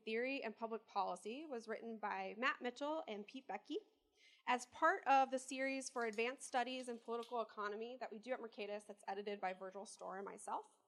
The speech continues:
uh, we're really excited to have this book come out 'cause in many ways it's a primer of what we do at Mercatus and why it's important to do so. Um, so it's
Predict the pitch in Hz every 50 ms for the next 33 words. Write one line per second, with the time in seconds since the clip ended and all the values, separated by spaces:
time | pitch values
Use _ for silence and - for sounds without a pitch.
0 | _ _ _ _ _ _ _ - - 240 247 254 285 294 294 320 349 392 403 415
1 | 381 - - - 233 214 226 233 285 285 285 - - 262 254 254 247 233 220 240
2 | - - 196 214 226 226 - - 254 247 240 220 208 165 - - - 240 226 240
3 | 254 262 269 294 311 311 302 285 285 254 226 - - 208 208 - - - 220 233
4 | 262 269 285 294 277 - 226 220 202 196 214 220 233 - 226 294 294 277 220 208
5 | 220 220 254 269 269 - 233 214 - 214 202 208 254 285 269 - 208 208 220 202
6 | 190 208 202 196 - 202 196 196 - 208 196 - - 196 190 - 190 175 175 170
7 | 170 196 - - - - - - _ _ _ _ _ _ _ _ - 220 214 214
8 | 208 202 202 202 196 - - 220 208 208 208 202 202 - - -